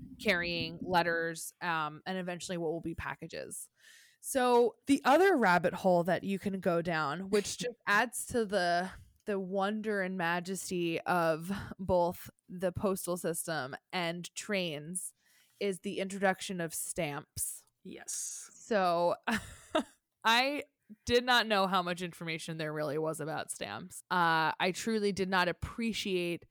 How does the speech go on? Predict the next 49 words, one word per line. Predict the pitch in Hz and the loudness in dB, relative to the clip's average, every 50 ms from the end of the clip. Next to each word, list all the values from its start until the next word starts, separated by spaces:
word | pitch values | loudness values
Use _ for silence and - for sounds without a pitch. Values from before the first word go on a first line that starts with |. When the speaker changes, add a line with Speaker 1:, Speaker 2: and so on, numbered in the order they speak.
| _ _ _ _ _ - | _ _ _ _ _ -6
Speaker 1:
the | - 175 | -6 -4
magnitude | 165 156 170 180 180 190 196 185 185 - 175 175 170 - - 175 151 160 143 156 165 165 _ _ - - _ _ - | -4 -2 0 2 4 6 6 4 4 2 -2 -4 -4 -2 -2 -2 0 2 2 2 0 -2 _ _ -20 -20 _ _ -4
of | 180 185 165 | -2 0 0
information | 180 185 175 - 180 170 170 165 170 165 - 170 | 0 0 -2 -4 -6 -6 -4 -4 -4 -4 -4 -4
there | 160 160 160 160 | -4 -4 -4 -4
is | 151 - | -4 -6
about | - 156 160 151 147 - | -4 -2 -2 -2 -2 -2
stamps. | - - 160 160 151 156 160 - - - | -4 -4 -4 -2 -2 -4 -6 -6 -8 -4
And | 175 170 | -2 0
I | 165 170 | 0 0
will | 165 165 160 | 0 0 -2
be | 160 175 165 | -2 -6 -6
completely | - - - 185 - 185 180 151 147 175 | -6 -10 -12 -10 -6 -4 -4 -4 -2 -2
honest | 175 165 165 165 170 170 - - | -2 0 0 -2 -2 -4 -6 -6
when | 175 170 | -6 -6
I | 165 165 | -6 -4
say | 156 - 170 160 156 156 160 - _ _ _ _ _ _ _ _ _ - | -2 0 0 0 0 0 -4 -6 _ _ _ _ _ _ _ _ _ -2
I | 180 180 | -2 0
got, | 180 196 175 170 - 151 | 2 4 4 4 4 2
like, | 180 175 170 | -2 -2 -4
four | - - 180 175 165 | -4 -2 -2 -2 0
paragraphs | - 170 165 165 165 165 160 156 - - | 0 0 0 0 2 0 0 0 0 -2
in | 175 170 | -4 -4
and | 160 160 | -4 -2
my | 151 156 123 127 | -2 -2 0 0
eyes | 143 151 180 - | 0 0 0 0
were | 220 214 | -2 0
bleeding. | 196 233 240 240 240 240 247 247 240 214 | 0 2 2 2 2 0 0 -2 -4 -4
So | - - 185 175 | 0 0 2 2
I | 151 160 196 196 | 4 4 4 2
<laughs> | |
just, | - - - 196 160 - - | 2 0 -2 -2 0 0 0
like, | 190 170 160 160 - | 2 2 2 0 -2
kinda | - - 453 440 302 247 | -2 -2 0 2 2 2
just | 196 208 185 - - | 2 0 -4 -4 0
took | - 233 - - | 0 0 2 4
it | 220 190 | 2 2
and | 185 185 | 2 0
ran | 180 170 170 175 175 | 0 0 0 0 0
with | 175 - | -2 0
it | 202 196 185 151 | 2 0 2 2
with | 180 185 175 | 2 0 0
what | 185 175 180 175 175 | 2 2 2 4 4
I | 165 160 | 2 2
did | 151 - 170 170 | 2 0 0 2
understand | 180 180 190 190 196 202 - 220 214 208 208 | 2 2 2 0 -2 -2 0 0 0 2 2
about | 202 196 202 202 202 | 4 4 4 4 4
the | - 208 | 2 0
hin-, | 214 214 220 220 | 0 0 0 -2